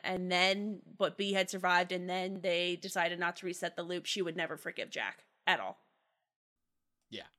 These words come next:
Speaker 2: I, uh, I really like that this, that this, uh, quandary arose,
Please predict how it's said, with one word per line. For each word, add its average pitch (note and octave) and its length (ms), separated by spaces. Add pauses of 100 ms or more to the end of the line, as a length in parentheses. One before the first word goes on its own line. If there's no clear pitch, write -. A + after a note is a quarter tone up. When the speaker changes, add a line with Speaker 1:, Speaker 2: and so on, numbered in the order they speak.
(1200)
Speaker 2:
I, G#3 220
uh, E3 300
I D#3+ 40
really F3+ 280
like G#2 420
that - 160
this, - 400 (600)
that G#2 200
this, - 360
uh, F#2 420
quandary F#2+ 800 (200)
arose, G2 720